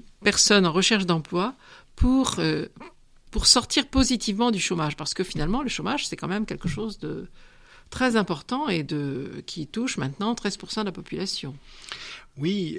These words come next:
Speaker 2: ça touche des gens qui, donc, qui sont marginalisés rapidement, euh, parce que le travail fait partie du statut social.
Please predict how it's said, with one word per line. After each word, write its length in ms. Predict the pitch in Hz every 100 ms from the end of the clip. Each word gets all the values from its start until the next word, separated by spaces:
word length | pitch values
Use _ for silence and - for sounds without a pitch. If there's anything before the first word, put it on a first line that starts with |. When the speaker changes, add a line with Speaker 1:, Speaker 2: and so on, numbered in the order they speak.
| 139
Speaker 2:
ça 220 | - 131
touche 360 | - 170 131 -
des 120 | 127
gens 280 | 113 147 139
qui, 160 | -
donc, 200 | 120 120
qui 100 | -
sont 400 | 120 - 120 123 143
marginalisés 1040 | 110 117 120 110 120 123 120 123 156 202
rapidement, 880 | 185 117 - 123 127 151 190 202 185 110
euh, 120 | 123 -
parce 160 | 113
que 100 | -
le 60 | 127
travail 400 | - 123 135 139
fait 160 | -
partie 320 | 120 123 - 139
du 140 | 110
statut 340 | - 127 -
social. 600 | 131 - 117 - 170 208